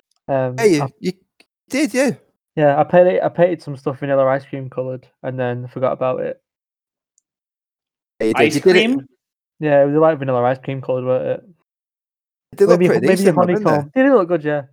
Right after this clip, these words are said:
Speaker 1: I, I really wanna get, I really wanna get into it just for the same reason that Brendan did, and also it would be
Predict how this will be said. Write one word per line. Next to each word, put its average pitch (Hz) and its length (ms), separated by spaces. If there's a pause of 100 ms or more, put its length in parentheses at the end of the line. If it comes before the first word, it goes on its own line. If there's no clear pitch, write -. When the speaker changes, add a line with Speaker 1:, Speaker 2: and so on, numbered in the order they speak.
(760)
Speaker 1:
I, - 180
I 202 120
really 254 220
wanna 208 160
get, 147 160
I 175 80
really 196 180
wanna 139 140
get 131 140
into 131 260
it - 200
just 131 160
for - 80
the 127 120
same 131 200
reason 123 240
that 123 120
Brendan 123 320
did, 123 200
and 135 140
also 135 300
it - 100
would 139 100
be 131 120